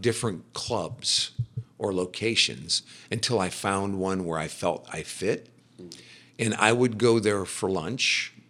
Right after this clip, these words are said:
and then I would go there when I was off work, and I'd stay there till they closed. I'd stay there till ten, eleven o'clock at night. Then I'd go home. And then I'd get up,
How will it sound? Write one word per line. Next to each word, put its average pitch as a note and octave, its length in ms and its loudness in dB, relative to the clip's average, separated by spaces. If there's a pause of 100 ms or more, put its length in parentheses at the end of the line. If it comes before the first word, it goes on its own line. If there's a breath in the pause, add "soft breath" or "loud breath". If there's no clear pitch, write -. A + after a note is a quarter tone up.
and G#2 120 -2
then G#2 120 0
I G2+ 80 0
would F#2+ 220 0
go G2 180 2
there F#2 300 0
when F#2 240 -4
I F2 80 -2
was F2 160 -2
off F2+ 280 -4
work, D#2+ 320 -4
and D#2+ 100 -8
I'd D2+ 140 -6
stay F2 240 2
there E2+ 160 -2
till E2+ 200 -10
they D2 120 -12
closed. - 540 -14 (400 soft breath)
I'd - 100 -10
stay F2 220 -4
there D#2 160 -6
till D#2 140 -14
ten, G2+ 240 -8
eleven D#2+ 260 -8
o'clock C#2+ 320 -12
at - 80 -16
night. - 300 -14
Then G2+ 120 -6
I'd F2 140 -4
go F2 140 -6
home. D#2+ 300 -8 (840 soft breath)
And G#2 180 -4
then G2+ 120 -4
I'd F2+ 180 -4
get G2 160 2
up, F#2+ 320 0